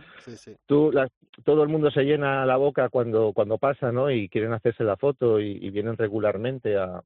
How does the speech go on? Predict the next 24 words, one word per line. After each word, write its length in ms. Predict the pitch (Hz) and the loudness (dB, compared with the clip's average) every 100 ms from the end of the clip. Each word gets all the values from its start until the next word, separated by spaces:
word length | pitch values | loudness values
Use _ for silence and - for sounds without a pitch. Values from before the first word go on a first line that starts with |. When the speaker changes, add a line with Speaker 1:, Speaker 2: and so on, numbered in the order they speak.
| _ _ - | _ _ -8
Speaker 2:
a 80 | |
hacer, 200 | 98 110 | -2 -2
digamos, 320 | 107 110 113 120 | 0 0 -2 -6
acto 180 | - | -2
de 120 | 113 107 | -2 0
presencia 580 | 110 123 117 - 131 - _ _ _ _ _ | -2 -2 -4 -2 -4 -4 _ _ _ _ _
y 100 | - | -4
todo 220 | 123 123 | 0 0
prometen, 500 | 120 117 135 139 127 | 0 -2 -2 -2 -2
¿no? 180 | 131 160 - - | -2 -6 -8 -4
Pero 220 | 113 110 | 0 2
luego 260 | 117 123 123 | 2 2 0
todo 200 | 127 123 | 0 0
se 140 | 123 | -2
queda 380 | 127 120 117 110 | 0 0 0 -2
en, 260 | 104 104 - | -4 -8 -10
en 180 | 107 107 | -8 -4
nada 260 | 117 123 | -2 -2
porque, 640 | 127 127 - 104 101 95 95 - | -2 -4 0 0 2 -2 -6 -8
aparte 360 | 107 120 - | -4 -4 -2
de 80 | 127 | 0
ir 120 | 127 | 0
lento, 440 | 123 131 131 139 151 _ - | 0 -2 0 -2 -2 _ -8
muchas 340 | 120 120 | -6 -2